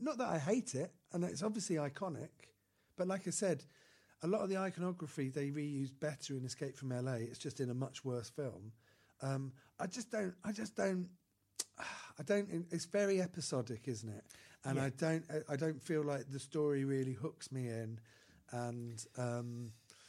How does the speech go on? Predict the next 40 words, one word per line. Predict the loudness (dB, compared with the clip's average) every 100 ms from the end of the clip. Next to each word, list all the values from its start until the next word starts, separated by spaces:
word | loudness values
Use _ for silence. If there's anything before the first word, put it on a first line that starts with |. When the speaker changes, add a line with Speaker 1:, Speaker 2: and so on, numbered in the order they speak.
| -20 -20 _ -4
Speaker 1:
yeah, | 0 0
I, | -2 -4 -6
I |
just | -6 -4
think | -4
it's, | -4 -4 -6 -8
I | -8
just | -8 -8
think, | -8 -4
you | 2
know, | 4 4 4
like, | 4 2 0 -8
what? | -2 -2 0
Who's | 0 2
your | 0
big | -2 0
bad | 0 0
guy? | -2 -4 0
Isaac | 2 2 -2 -2
Hayes. | 0 0 -2 -8 -8 -4
I'm | -2
kind | 0 0
of | 2
like, | 2 0 -2 _ _ _ -20 -20 -20 _ _ _ _
yeah, | -2 -2 -4 -4
I'm | 2
not | 2 4
like | 4 4 2 -6 -14 -10
Speaker 2:
I, | -10 -10 _
so, | -14 -10 -8
uh, | -8 -10 -10 -12 -10
yeah, | -2 0
it | -2 -4 -8
does. | -4 -2 -2 -4 -12 _ _
I | -10
think | -4 -4 -4
it's | -6
such | -6 -6 -6
a | -6
fun | -6 -14 -4 0 4 4